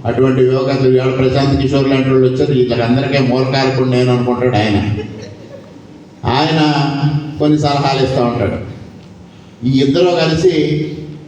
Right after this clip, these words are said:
నన్ను జైల్లో పెట్టాలి, నాకు ఈ విధమైన శిక్ష పడాలి, తద్వారా నేను రాజకీయాలకు దూరం అవ్వాలని ప్రయత్నం చేశాను.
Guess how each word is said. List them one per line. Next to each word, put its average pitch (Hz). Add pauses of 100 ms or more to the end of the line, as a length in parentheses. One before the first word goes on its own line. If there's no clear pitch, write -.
(280)
నన్ను 139
జైల్లో 147
పెట్టాలి, 139 (720)
నాకు 127
ఈ 123
విధమైన 127
శిక్ష 131
పడాలి, 127 (880)
తద్వారా 123
నేను 127
రాజకీయాలకు 123
దూరం 120
అవ్వాలని 120
ప్రయత్నం 120
చేశాను. -